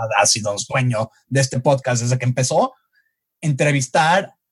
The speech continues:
al ídolo hispano de los Bears de tiempos, de épocas recientes más grande y el que más ha hecho en la comunidad hispana, especialmente en Chicago. Eh,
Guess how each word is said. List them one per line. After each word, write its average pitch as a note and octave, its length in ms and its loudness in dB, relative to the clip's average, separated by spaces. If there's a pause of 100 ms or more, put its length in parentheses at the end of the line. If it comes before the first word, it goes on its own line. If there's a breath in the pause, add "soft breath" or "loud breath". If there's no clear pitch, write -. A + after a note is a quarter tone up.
(180)
al A#2+ 460 -2
ídolo F#3 400 0
hispano D#3+ 960 0 (400)
de C3 200 -2
los B2 220 0
Bears C#3+ 300 2
de C3 120 0
tiempos, C#3 520 -2 (400)
de C3 140 0
épocas E3 260 0
recientes C#3 600 -2 (460)
más C#3 320 2
grande D#3 540 2
y D3 140 -2
el C3 120 -2
que C3+ 120 2
más E3 340 0
ha F3 60 4
hecho F3 200 -2
en E3 40 -2
la C3+ 80 0
comunidad B2 440 0
hispana, C#3+ 420 -2
especialmente C3 500 -2
en A#2+ 80 -4
Chicago. C#3 560 2 (320 loud breath)
Eh, D#2 160 -16